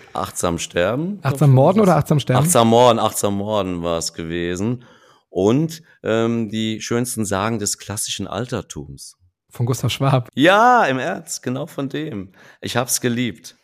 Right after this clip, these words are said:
Speaker 2: Aktien, E T Fs oder Krypto?
Speaker 1: E T Fs.
Speaker 2: Welchen fünf Trierer Instagram-Seiten sollte man unbedingt folgen?
Speaker 1: Natürlich meiner, dem der Feuerwehr, habe ich gelernt. Deiner natürlich. Der,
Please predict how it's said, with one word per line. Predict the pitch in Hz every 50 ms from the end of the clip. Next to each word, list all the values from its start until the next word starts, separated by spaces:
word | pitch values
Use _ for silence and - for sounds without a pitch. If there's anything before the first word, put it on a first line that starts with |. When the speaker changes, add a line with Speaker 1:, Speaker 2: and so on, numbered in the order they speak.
| _ _
Speaker 2:
Aktien, | - 160 180 - - - 185 185 180
E | 170 170 156
T | - 147 147 143 165
Fs | 180 - -
oder | 139 151 151
Krypto? | 139 - - 147 147 - - 185 208 240 233 - _ _ _ _ _ _ _ _ _
Speaker 1:
E | - 123 -
T | - 107 87 82 80
Fs. | 80 - - - - - - _ _ _
Speaker 2:
Welchen | 135 143 170 - - 170 170
fünf | - - 160 170 190 -
Trierer | - - - 156 151 139 139 139 131 -
Instagram-Seiten | 135 156 151 - - 160 143 147 143 139 139 123 131 127 131 131 - 127 117
sollte | 113 120 120 120 120
man | 120 117
unbedingt | - - 147 151 123 123 117 -
folgen? | - 120 110 95 90 90 87 92 95 - - _ _ _ _ _
Speaker 1:
Natürlich | - 87 - - - 82 69 69 - - -
meiner, | 73 71 69 71 78 101 135 185 214 - _ _ _ _ _ _ _
dem | 135 - 95 92 92 90 87 87 82 80 - _ _ _ _ _
der | - 82 82 82
Feuerwehr, | 80 - - 90 87 87 90 92 92 92 107 123 147 175 202 220 - _ _ _ _ _ _
habe | - 98 92 95
ich | 90
gelernt. | - - 95 92 92 92 95 104 113 117 - - _ _ _ _ _ _
Deiner | - 98 110 139 180 180 127 92 85
natürlich. | 82 80 78 - - - - 82 82 82 82 85 95 120 147 165 160 - - - - - 98 - _ _ _ _ _ _ _ _ _ _ -
Der, | - 87 90 87 87 87 85 85 80